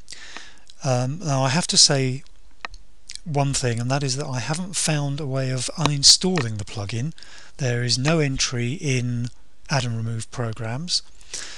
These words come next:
but if you decide you don't want to use the plugin, you go up to Tools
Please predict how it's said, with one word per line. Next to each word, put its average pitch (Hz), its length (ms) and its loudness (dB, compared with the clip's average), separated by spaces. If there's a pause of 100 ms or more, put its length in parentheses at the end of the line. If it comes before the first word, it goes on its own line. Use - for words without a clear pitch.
(180)
but - 240 0
if 165 220 2
you 196 80 2
decide 151 420 2
you 139 60 -4
don't 147 240 -2
want 139 280 -8
to - 100 0
use 165 320 0
the 117 80 -6
plugin, 123 480 -4 (1300)
you 123 120 -2
go 185 160 2
up 180 100 -6
to 156 120 -4
Tools 135 540 2